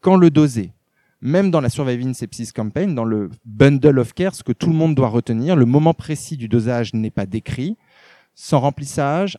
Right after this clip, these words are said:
après remplissage, après combien de remplissage, sous amine, quelle amine, à quel moment, on ne sait pas. Ce qui semble quand même assez convaincant, c'est qu'il y a une somme très, très importante de papiers, euh, près de cent, qui confirme que le monitorage,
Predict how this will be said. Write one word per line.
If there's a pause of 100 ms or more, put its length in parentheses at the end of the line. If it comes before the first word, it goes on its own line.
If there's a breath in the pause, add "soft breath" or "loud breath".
(140)
après
remplissage,
après
combien
de
remplissage,
sous
amine,
quelle
amine, (160)
à
quel
moment, (180)
on
ne
sait
pas. (380 soft breath)
Ce
qui
semble
quand
même (100)
assez
convaincant,
c'est
qu'il
y
a
une (120)
somme
très,
très
importante
de
papiers, (720 soft breath)
euh,
près
de
cent,
qui
confirme
que
le
monitorage,